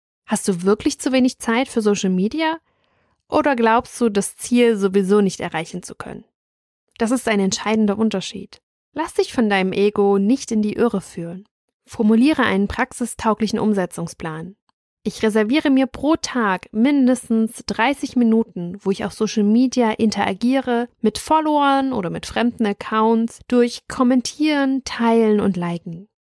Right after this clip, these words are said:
Nutze das Unterbewusstsein genauso für kurzfristige Ziele, wie etwa die täglichen To-Dos. Stelle dir deine Arbeitsstunden wie eine flache Landschaft vor.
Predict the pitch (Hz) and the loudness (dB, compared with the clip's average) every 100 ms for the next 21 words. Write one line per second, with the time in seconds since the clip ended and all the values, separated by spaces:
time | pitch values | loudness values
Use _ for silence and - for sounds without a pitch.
0 | _ _ _ - 233 339 - 208 - 220 | _ _ _ 0 2 2 2 0 0 0
1 | 226 202 202 220 220 - 214 214 202 196 | 0 0 0 0 0 -2 0 2 2 4
2 | 311 294 - 262 - 392 - - 185 - | 2 2 0 0 2 0 -2 -8 -8 -8
3 | - 170 - 160 - - _ _ - 190 | -12 -12 -12 -10 -12 -16 _ _ -6 -2
4 | - 208 - 196 185 190 - 226 226 214 | -2 -4 0 0 2 0 -2 -2 0 0
5 | 220 - 233 254 196 - - _ _ _ | 0 0 0 2 2 -2 -14 _ _ _
6 | _ _ _ - - 233 262 254 233 240 | _ _ _ -16 -2 0 2 2 4 4
7 | 226 214 208 208 - 320 294 269 - - | 4 2 2 2 2 0 0 -2 -4 -2
8 | 262 262 262 254 247 240 262 - 220 220 | -2 -2 -2 -2 -4 -6 -2 0 2 2
9 | 220 - 262 - 233 208 208 - 180 - | 0 -2 -2 0 0 2 0 -4 -8 -12
10 | - - | -14 -14